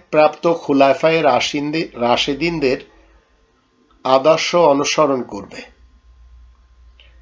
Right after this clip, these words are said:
এবং তোমরা কি করবে? খুলাফায়ে রাশিদিনকে,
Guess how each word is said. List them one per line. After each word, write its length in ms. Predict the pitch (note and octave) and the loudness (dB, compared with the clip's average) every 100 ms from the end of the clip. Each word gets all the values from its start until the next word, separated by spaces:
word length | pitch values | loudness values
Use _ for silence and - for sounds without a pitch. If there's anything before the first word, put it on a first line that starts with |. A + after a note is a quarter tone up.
| _ _ _ - | _ _ _ -2
এবং 500 | C#3+ D3 F#3+ G#3 G#3 | 2 4 4 2 -4
তোমরা 380 | D#3+ D3+ D3+ F3+ | -2 0 2 2
কি 200 | F3 E3+ | 0 -6
করবে? 480 | E3 E3 E3+ F3+ F#3 | 0 2 2 0 -2
খুলাফায়ে 600 | - C#3 C3+ C3 C#3+ D3+ | -2 2 4 4 0 2
রাশিদিনকে, 1000 | C#3+ C3+ - C#3 D3+ D3+ C#3+ C#3+ C#3+ | 2 2 0 -4 -4 -4 -4 -2 -4